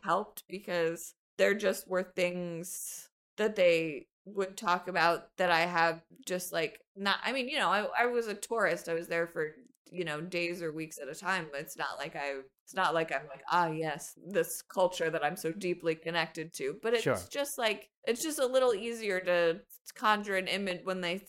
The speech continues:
Speaker 1: say things about, like, the way the streets looked or the, the difference between Kashmir and New Delhi and Bombay. And I have, I have, like, at least, like, something to touch on with
Speaker 2: Mm-hmm.
Speaker 1: all those things. And I think that was helpful. The second time I was there,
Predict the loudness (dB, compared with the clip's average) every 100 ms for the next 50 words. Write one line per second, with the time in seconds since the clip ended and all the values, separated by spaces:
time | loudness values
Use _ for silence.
0 | -14 0 4 4 2 -2 -4 -6 -4 -2
1 | 0 0 -2 -2 2 2 2 -4 -4 -8
2 | -10 -4 -4 -4 -6 -6 -4 -2 -2 -6
3 | -10 -4 -4 -2 -2 -2 -6 -8 -14 -12
4 | -6 -6 -6 -10 -16 _ -12 -6 -6 -6
5 | -8 -6 -8 -8 -10 -6 -6 -6 -8 -10
6 | -10 -10 -8 -6 -4 -6 -8 -14 -8 -4
7 | 2 2 2 -2 -2 2 2 2 -4 -4
8 | -6 -6 -4 -6 -8 -12 -14 -14 -4 -4
9 | -4 -6 -6 -4 -8 -8 -6 -8 -8 -12
10 | _ -8 -8 -8 -14 -12 -14 -12 -6 -4
11 | -4 -4 -2 -2 -4 -6 -8 -12 -16 _
12 | _ _ -8 -6 -6 -6 -6 -6 -6 -8
13 | -6 -8 -8 _ _ _ -4 -2 -2 0
14 | 0 0 -8 -6 -2 -2 -2 -2 -4 -2
15 | 0 2 2 -2